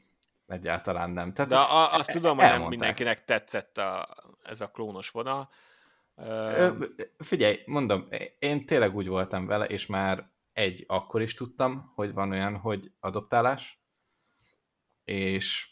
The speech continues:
Speaker 1: és ez abban a kontextusban, ahogy ezt, ez helyezve lett, hogy igazából, ha azt elfogadod, hogy van egy ember, akinek a D N S-éből lekon-, leklónoztak több millió katonát,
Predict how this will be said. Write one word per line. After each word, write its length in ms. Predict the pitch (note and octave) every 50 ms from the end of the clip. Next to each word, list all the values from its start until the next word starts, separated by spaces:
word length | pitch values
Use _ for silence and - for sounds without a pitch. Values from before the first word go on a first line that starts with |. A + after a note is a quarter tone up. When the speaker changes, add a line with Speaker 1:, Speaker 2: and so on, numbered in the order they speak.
| _ _ _
Speaker 1:
és 320 | - G2+ F2+ - - - - _ _ _ _ _ _ _ _
ez 440 | - A2 G#2 F#2+ F#2+ G2 - - - _
abban 320 | - G#2 G2 G#2+ G#2+ F#2+
a 120 | F#2 F#2 -
kontextusban, 840 | - G2 F2+ F2 - F2+ - - - F#2+ F2+ - - - F2+ F2 F2+
ahogy 460 | - - F#2+ F2+ F#2 F2+ F2 E2+ -
ezt, 380 | - F2 F#2 - - - - - -
ez 240 | F#2+ F#2+ F2+ -
helyezve 460 | - F2+ F2 F2+ F2+ E2+ - F#2 F#2 F2+
lett, 360 | F#2 G#2 A#2 - _ - _ _ _ _ _ _ _ _ _
hogy 220 | - - F#2+ F#2+
igazából, 540 | F#2 F#2 F#2 F2 F#2+ F2+ F2 F2+ F#2+ G2 F#2
ha 180 | - - G#2 A2
azt 360 | - - A#2 C3 A#2+ - -
elfogadod, 760 | - G2+ F#2 F2 - - F#2 F2+ - D2+ - D#2 F2 - - _ _ _ _ _ _
hogy 280 | _ - F2+ F2 F2+ - - -
van 160 | - A2+ A2
egy 160 | A2 G#2 F#2+
ember, 480 | G2 F2+ E2+ E2+ E2+ E2 F2 - - - _ _ _ _ _
akinek 320 | - F#2 G#2+ G2 F#2 F2+
a 40 | F#2+
D 100 | E2 G2
N 280 | G2+ G#2 G2 F#2+ F#2+ F2+
S-éből 440 | - - F#2 F2 F2 F2+ F2 F2
lekon-, 420 | F2 F2+ F2+ - - F#2+ F2 E2+ E2 -
leklónoztak 760 | F#2 F#2+ F#2+ - - F#2+ F2+ F2+ F2 E2+ - - F#2+ -
több 220 | - A#2+ G2+ - -
millió 400 | A#2+ G#2 G2 F#2 F2 F2+ F2+ -
katonát, 580 | - F2+ - - E2+ E2+ E2 F2 G#2 - -